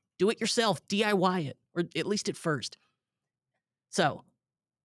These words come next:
why would you wanna put in that effort? Well, who wouldn't wanna be featured in Wirecutter, G Q, Engadget, TechCrunch, Forbes, C N N, Wall Street Journal? I will take any one of those, or even huge YouTube channels like iJustine.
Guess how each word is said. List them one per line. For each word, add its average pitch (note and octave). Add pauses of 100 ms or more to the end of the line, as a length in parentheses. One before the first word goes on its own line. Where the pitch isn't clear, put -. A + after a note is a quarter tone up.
(160)
why G3
would D#3+
you C3+
wanna B2+
put -
in A#1+
that A#1
effort? - (260)
Well, F#3 (240)
who B3+
wouldn't A3+
wanna E3
be D3
featured C#3+
in C3
Wirecutter, E3+
G D3
Q, D#3+ (160)
Engadget, D3
TechCrunch, D#3+
Forbes, D#3
C D#3+
N D3+
N, D#3
Wall D3+
Street D3+
Journal? D3+ (200)
I F3+
will G#3
take -
any A3
one D#3+
of C3
those, - (200)
or G#3
even A#3
huge G#3+
YouTube E3+
channels -
like C3+
iJustine. C#3+